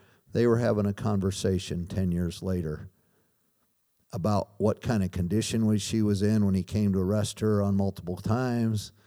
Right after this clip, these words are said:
And she was just saying, "Thank you so much. Thank you so much for handcuffing me, covering up." One of the things she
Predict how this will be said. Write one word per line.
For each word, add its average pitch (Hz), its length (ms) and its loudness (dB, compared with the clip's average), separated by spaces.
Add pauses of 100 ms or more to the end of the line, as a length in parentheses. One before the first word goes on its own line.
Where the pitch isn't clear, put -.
(420)
And 98 300 -2
she 107 220 0
was 98 140 0
just 101 300 -4
saying, 98 300 0
"Thank 110 460 -4
you 101 160 0
so - 680 -2
much. - 640 -12 (1200)
Thank 127 400 -2
you 113 140 -4
so - 380 -2
much - 720 -10 (580)
for 104 220 -10
handcuffing 123 760 -2
me, 113 340 -2 (1600)
covering 127 500 4
up." 117 300 2
One 123 140 2
of 135 80 2
the 113 100 4
things 113 340 2
she 110 340 0